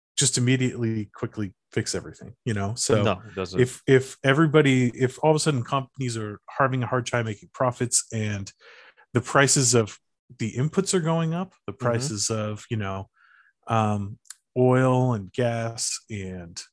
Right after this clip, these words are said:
Speaker 2: Mm-hmm.
Speaker 1: you know, commodities, uh, metals, all these things are still massively expensive,
Speaker 2: Mm-hmm.
Speaker 1: that, uh,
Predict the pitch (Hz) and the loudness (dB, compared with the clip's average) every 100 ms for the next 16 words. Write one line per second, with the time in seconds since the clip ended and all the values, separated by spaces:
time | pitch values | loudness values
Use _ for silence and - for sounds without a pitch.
0 | - 107 110 92 78 - - 120 123 120 | -8 -6 -4 -4 -8 -8 -2 2 4 2
1 | 120 113 113 110 - - - 202 92 - | -2 -2 -2 -2 -2 -4 -6 -6 -6 0
2 | 131 123 120 117 - 139 135 - 135 131 | 4 4 4 0 0 0 0 0 0 -2
3 | 107 104 - - 127 113 104 _ _ _ | -2 -6 -6 0 0 0 -4 _ _ _
4 | _ - 123 127 120 110 101 - 151 139 | _ 0 2 2 -2 -4 -6 -4 -2 -2
5 | 101 98 - _ - 107 101 104 90 - | -4 -8 -14 _ -8 -4 -2 -4 -6 -12
6 | - 110 104 98 | -8 -6 -4 -6